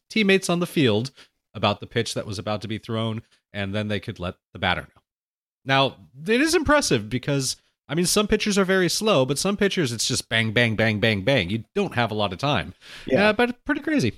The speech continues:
Speaker 1: So I just thought it was hilarious 'cause they used the watch.
Speaker 2: Yeah, because the rules are you can, you can do that, but you're not allowed to use any augmentation whatsoever. So if you had somebody with really good eyesight,
Speaker 1: Yep.
Speaker 2: that'd be fine,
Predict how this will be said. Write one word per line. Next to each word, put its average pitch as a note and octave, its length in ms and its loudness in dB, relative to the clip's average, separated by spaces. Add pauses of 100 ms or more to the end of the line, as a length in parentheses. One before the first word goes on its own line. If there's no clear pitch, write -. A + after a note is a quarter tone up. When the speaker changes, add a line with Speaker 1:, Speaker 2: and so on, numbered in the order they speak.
Speaker 1:
So D3+ 240 4
I D#3 180 4
just C3 160 -2
thought G#2 140 0
it D#2 60 -4
was D#2 100 -6
hilarious - 340 -12
'cause D2+ 160 -12
they - 160 -14 (160)
used - 180 -16
the D#2 60 -18
watch. - 320 -18 (300)
Speaker 2:
Yeah, B3 180 4
because G#3 280 0
the G3+ 80 2
rules A#3 360 2
are D3 100 4
you D#3+ 160 2
can, D#3+ 280 -2
you G3 100 0
can G3+ 220 0
do D4 160 2
that, D#3 260 2
but D#3+ 80 0
you're D#3+ 100 2
not F#3 200 2
allowed F3 260 2
to D3+ 60 -4
use D3+ 160 2 (280)
any F#3+ 240 2
augmentation D#3 680 2
whatsoever. B2+ 500 2
So - 100 -2
if C3+ 80 -2
you F3 60 4
had G#3 80 0
somebody G3 220 2
with B2 200 0
really B3+ 280 2
good G3 180 2
eyesight, C#3 560 2 (200)
Speaker 1:
Yep. - 140 -4 (340)
Speaker 2:
that'd D3+ 120 2
be C#3+ 100 2
fine, D#3 460 2